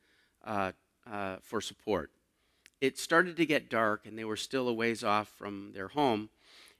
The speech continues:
and so they approached the home of a humble man, and the king knocked on the door. And the man said, 'Who's there?' And he said, 'It's Edward, the king.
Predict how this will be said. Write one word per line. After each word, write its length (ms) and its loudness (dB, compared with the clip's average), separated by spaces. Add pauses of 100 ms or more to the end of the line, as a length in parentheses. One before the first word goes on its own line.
and 100 -4
so 220 2
they 160 2
approached 500 2
the 80 -2
home 320 0
of 160 -2
a 60 -8
humble 340 2
man, 460 2 (560)
and 200 2
the 60 0
king 640 4 (180)
knocked 340 0
on 160 0
the 80 -6
door. 440 4 (580)
And 120 -10
the 40 -6
man 300 2
said, 340 2
'Who's 300 6
there?' 400 10 (760)
And 140 -6
he 140 4
said, 420 2
'It's 240 0
Edward, 460 6
the 80 -2
king. 460 8